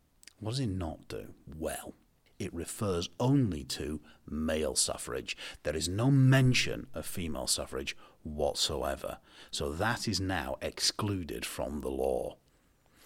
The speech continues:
Also, it removes some people from the property qualifications. So some people who could vote before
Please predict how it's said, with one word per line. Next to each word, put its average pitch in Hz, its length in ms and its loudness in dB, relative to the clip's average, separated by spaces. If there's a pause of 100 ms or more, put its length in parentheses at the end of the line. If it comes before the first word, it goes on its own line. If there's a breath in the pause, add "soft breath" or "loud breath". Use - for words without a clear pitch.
(200 loud breath)
Also, - 520 8 (360 loud breath)
it 131 180 8
removes 117 880 6
some 123 640 2
people 110 580 -2 (380 soft breath)
from 76 640 0
the 90 100 -6
property - 400 -4
qualifications. - 1000 -4 (280 loud breath)
So - 280 10 (240 loud breath)
some 185 260 6
people 156 280 4
who 117 260 2
could 196 260 6
vote 87 300 0
before 64 500 -4